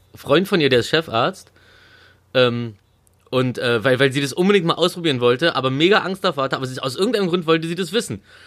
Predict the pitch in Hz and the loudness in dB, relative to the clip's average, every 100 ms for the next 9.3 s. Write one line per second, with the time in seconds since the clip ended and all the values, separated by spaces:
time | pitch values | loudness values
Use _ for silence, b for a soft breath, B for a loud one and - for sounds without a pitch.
0 | B - 127 135 127 135 170 170 - 113 | B -14 -6 -4 -4 -4 -2 -4 -2 -2
1 | 127 175 175 190 185 156 - 156 202 147 | 0 0 0 0 2 2 -2 -2 -2 -2
2 | 143 131 - 135 202 196 202 196 196 b | -2 -6 -6 -2 -2 -2 -2 -2 -6 b
3 | b b b _ 123 - 190 190 214 202 | b b b _ -12 0 2 4 2 0
4 | 143 139 - 165 165 160 151 147 196 175 | -4 -4 -2 -2 -2 0 0 0 -4 0
5 | 165 147 151 190 160 127 147 139 139 139 | 0 0 0 2 2 -2 -4 -4 -4 0
6 | 139 135 - 131 165 - B B B B | 0 0 -2 0 0 -4 B B B B
7 | _ 135 - 175 - 160 190 160 139 180 | _ -6 -6 -8 -6 0 0 2 0 0
8 | 170 - 147 165 - - B B B - | -2 -4 2 2 2 -10 B B B -2
9 | 151 139 | 2 4